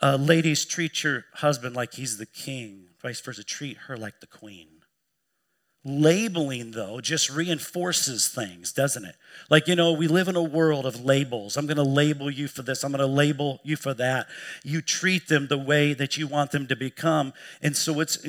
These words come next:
crazy about it is Jesus walks up one day to Peter, who, who's Mister Impulsive, Mister,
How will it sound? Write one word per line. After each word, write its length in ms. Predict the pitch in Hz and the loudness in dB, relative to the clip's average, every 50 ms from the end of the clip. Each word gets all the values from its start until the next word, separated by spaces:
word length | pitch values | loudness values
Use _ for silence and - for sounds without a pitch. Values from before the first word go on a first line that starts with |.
| 143 - - | -10 -8 -10
crazy 560 | - - - - 160 175 190 180 139 131 147 | -12 -6 0 2 4 4 4 4 4 4 2
about 320 | 139 120 135 120 117 120 | 2 2 0 -2 -2 -4
it 80 | 127 120 | -4 -6
is 120 | 123 120 | -4 -4
Jesus 380 | - - 170 190 175 160 131 123 | -2 -2 0 -2 -2 -4 -6 -2
walks 280 | 131 127 123 - - | -2 -2 -2 -2 -4
up 180 | 123 110 - 101 | -6 -6 -8 -12
one 220 | 123 135 139 143 | -8 -6 -6 -4
day 100 | 131 131 | -2 -2
to 100 | 127 120 | -2 -4
Peter, 500 | - - - - 147 147 139 131 127 123 - - - - - - _ _ | -6 -8 -6 -4 -2 0 0 0 0 -2 -6 -12 -20 -20 -20 -20 _ _
who, 180 | - 165 156 151 | 2 2 2 2
who's 260 | 147 151 151 139 127 | 0 -2 -2 -2 0
Mister 340 | 156 175 185 - - 151 139 | 0 0 0 2 2 0 0
Impulsive, 680 | 139 131 - - 147 143 147 143 - - 139 135 123 | 0 -4 -2 2 4 4 4 4 2 -2 -4 -4 -2
Mister, 440 | 151 160 151 - - 151 143 127 | 0 -2 -2 0 2 2 2 2